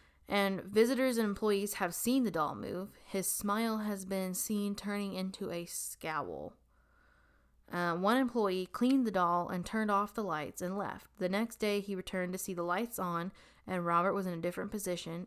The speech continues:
and a new layer of dust on his shoes.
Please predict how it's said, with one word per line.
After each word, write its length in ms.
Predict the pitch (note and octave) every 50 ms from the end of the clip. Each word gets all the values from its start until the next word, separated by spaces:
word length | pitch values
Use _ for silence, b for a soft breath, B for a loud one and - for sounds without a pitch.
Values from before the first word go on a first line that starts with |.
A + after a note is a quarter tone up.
| - -
and 140 | - F3+ F3
a 40 | F3
new 200 | F3 F3+ F#3+ F#3+
layer 380 | F#3+ F#3+ F#3 F3+ F3+ F#3 F#3
of 100 | F#3 F#3
dust 380 | F#3+ F3+ E3+ E3 E3 - - -
on 180 | F#3 F3 F3 F3
his 140 | F3+ F3 F#3
shoes. 520 | - - A3 - - - - - - -